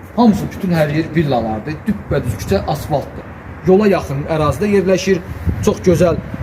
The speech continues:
tikintiyə malikdir. İndi keçək biz on bir sot həyətlə tanış olduq.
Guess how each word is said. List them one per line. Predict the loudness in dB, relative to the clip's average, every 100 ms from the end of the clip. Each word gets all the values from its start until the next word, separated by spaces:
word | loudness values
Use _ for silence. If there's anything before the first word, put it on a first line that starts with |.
| -8
tikintiyə | -2 0 2 2 4
malikdir. | 2 2 0 0 0 0 -6 -2
İndi | 0 2 2
keçək | 2 2 2
biz | 2
on | 4 4
bir | 4 2
sot | -2 -4 -14 -8 0
həyətlə | 2 2 -2 -6 -6 -10 -14 -14 -6
tanış | 0 0 2
olduq. | 2 4 2